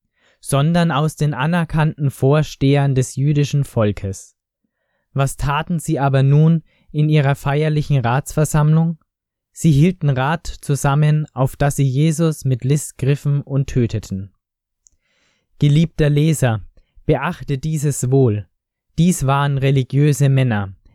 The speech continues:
Männer der Wissenschaft, welche gewiss nicht ohne Einfluss bei dem Volk waren,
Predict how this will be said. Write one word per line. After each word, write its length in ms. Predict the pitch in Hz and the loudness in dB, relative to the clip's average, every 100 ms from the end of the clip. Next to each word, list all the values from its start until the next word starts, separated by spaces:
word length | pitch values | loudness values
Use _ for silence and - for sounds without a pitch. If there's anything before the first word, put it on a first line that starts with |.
| _ | _
Männer 360 | 127 147 165 | -2 0 0
der 180 | 139 131 | 0 0
Wissenschaft, 760 | 143 - 139 - 131 127 - - - | -2 -2 -4 -2 -4 -4 -8 -20 -2
welche 260 | 139 143 131 | 0 0 -2
gewiss 440 | 139 135 165 - | -2 0 0 0
nicht 300 | 156 151 - | 0 0 -4
ohne 340 | 143 156 151 | 0 2 2
Einfluss 540 | 113 135 143 - 139 - | 0 -2 -4 -2 -4 -4
bei 220 | - 123 | -2 0
dem 160 | 120 120 | 0 -2
Volk 380 | - 127 127 | 0 0 0
waren, 480 | 117 107 107 113 113 | -2 -2 -2 -4 -6